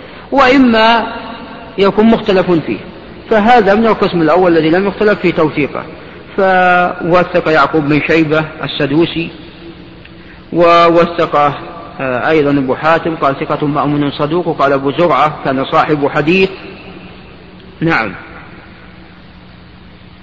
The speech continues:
وأيضًا وثقه العجلي، وروى عنه البخاري في الصحيح، فهو ثقة بالاتفاق، وذكر ابن حبان في الثقات وهو ثقة بالاتفاق.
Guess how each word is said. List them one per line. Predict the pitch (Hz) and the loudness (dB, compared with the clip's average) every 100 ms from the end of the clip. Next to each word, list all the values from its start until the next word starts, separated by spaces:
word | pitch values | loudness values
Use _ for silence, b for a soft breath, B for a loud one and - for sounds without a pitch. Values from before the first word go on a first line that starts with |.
| - - - - - - - - - - - - - - - - - - - - - - - - - - | -20 -20 -20 -20 -20 -20 -20 -20 -20 -20 -20 -20 -20 -20 -20 -20 -20 -20 -20 -20 -20 -20 -20 -20 -20 -6
وأيضًا | 156 135 127 123 123 120 - - - 147 160 160 143 143 139 120 | 0 2 2 2 0 -2 -4 -14 -8 -2 0 2 0 0 0 0
وثقه | 156 165 - 151 147 143 143 120 | 0 -2 -2 -4 -2 -2 -2 0
العجلي، | 151 127 185 180 196 190 - - | 0 0 2 4 2 2 -6 -6
وروى | 156 156 165 160 | 0 4 4 4
عنه | 165 151 | 4 2
البخاري | 147 151 180 190 180 - - - - - | -2 -2 2 2 0 -6 -16 -18 -18 -6
في | - | -2
الصحيح، | 226 - 180 220 247 | -2 -2 0 0 0
فهو | 381 202 | 2 2
ثقة | 175 269 233 240 | 2 0 0 0
بالاتفاق، | 233 196 190 170 143 123 - | 4 4 2 -2 -2 -4 -2
وذكر | 208 240 175 | -2 0 2
ابن | 160 160 | 0 0
حبان | 147 143 165 151 | -4 -2 -2 0
في | |
الثقات | 151 - 156 226 262 | -4 -6 -2 0 2
وهو | 214 165 | 2 2
ثقة | 214 208 208 | 0 0 0
بالاتفاق. | 196 190 170 - 165 139 | 2 2 2 0 -2 -2